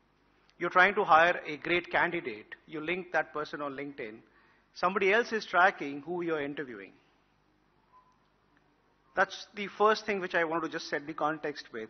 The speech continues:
The second thing was, your personal password or your office password is a combination of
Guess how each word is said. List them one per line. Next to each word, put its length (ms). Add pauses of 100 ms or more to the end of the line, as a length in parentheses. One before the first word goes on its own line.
(1400)
The 100
second 340
thing 180
was, 460 (840)
your 160
personal 500
password 560
or 120
your 280
office 320
password 480 (1040)
is 140
a 40
combination 640
of 200